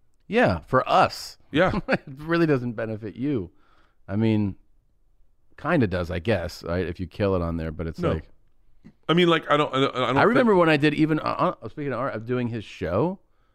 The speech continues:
Speaker 1: and, uh,
Speaker 2: Yeah, I look great. Oh, God.
Speaker 1: um,
Speaker 2: Look at the fold in my bottom of my belly.
Speaker 1: Yeah. No, we all see it.
Speaker 2: My face looks the same.
Speaker 1: Um,
Speaker 2: My arm looks better.
Speaker 1: Dude, f-, but also,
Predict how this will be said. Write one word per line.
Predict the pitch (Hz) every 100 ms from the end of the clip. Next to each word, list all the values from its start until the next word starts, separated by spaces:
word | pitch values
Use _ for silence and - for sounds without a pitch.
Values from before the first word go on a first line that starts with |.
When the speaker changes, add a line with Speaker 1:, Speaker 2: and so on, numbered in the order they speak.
| _ _
Speaker 1:
and, | 101 98 95
uh, | 92 90 90 85 _ _ _
Speaker 2:
Yeah, | 196
I | 123
look | 113
great. | - 127 - _
Oh, | 117
God. | 92 87 87 87 87 87 87
Speaker 1:
um, | 87 85 87 90
Speaker 2:
Look | 117 151
at | 131
the | 104
fold | - - 107 107
in | 101
my | 98 90
bottom | 87 95 101
of |
my | 95 92
belly. | 92 95 92 -
Speaker 1:
Yeah. | 95 92 90 82 _ _ -
No, | 95 98
we | 98
all | 104 117
see | - 120
it. | 98 90 _ _ - _ - _ _ _ _ _ _ _ _ _ _ _ _ _ _ _ _ _ _ -
Speaker 2:
My | 90
face | - 110 127 -
looks | 87
the | -
same. | - 71 73 87 _ _ _
Speaker 1:
Um, | 107 135 151 147 147 147 147 143 139 123 _ _ _ - _ _ _ _ _ -
Speaker 2:
My | 98 -
arm | 95 110
looks | 95 -
better. | - - - - 104
Speaker 1:
Dude, | 127 127
f-, | - -
but | - 135
also, | 131 147 131 92